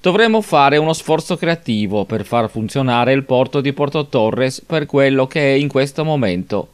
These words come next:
magari avendo il coraggio di dire che certi progetti potevano essere fatti diversamente, mentre altri arrivano troppo tardi,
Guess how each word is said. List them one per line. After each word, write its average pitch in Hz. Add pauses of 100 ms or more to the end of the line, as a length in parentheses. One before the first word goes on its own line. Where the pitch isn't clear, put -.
(100)
magari 160
avendo 156
il 143
coraggio 143
di 156
dire 143
che 120
certi 117
progetti 139
potevano 120
essere 120
fatti 127
diversamente, 117
mentre 147
altri 127
arrivano 139
troppo 151
tardi, 92